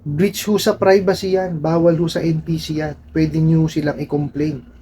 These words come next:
sa National Privacy Commission. Wala hong sino man ang po pwedeng i-divulge ang inyong information. Especially ho pagkatungkol sa utang.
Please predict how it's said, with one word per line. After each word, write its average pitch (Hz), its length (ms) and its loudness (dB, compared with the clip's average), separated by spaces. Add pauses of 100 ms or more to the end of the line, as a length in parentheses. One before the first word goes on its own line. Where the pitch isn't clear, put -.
(120)
sa 143 160 -4
National 135 480 -2
Privacy 131 480 -2
Commission. 117 540 -6 (1400)
Wala 196 320 6
hong 202 140 0
sino 185 340 0
man 170 220 2
ang 143 100 -6
po 151 220 -2
pwedeng 151 420 0
i-divulge 139 640 2
ang 127 100 -8
inyong 127 320 -6
information. 117 720 -8 (640)
Especially 147 560 2
ho 156 160 4
pagkatungkol 127 640 -2
sa - 160 -2
utang. 95 400 -12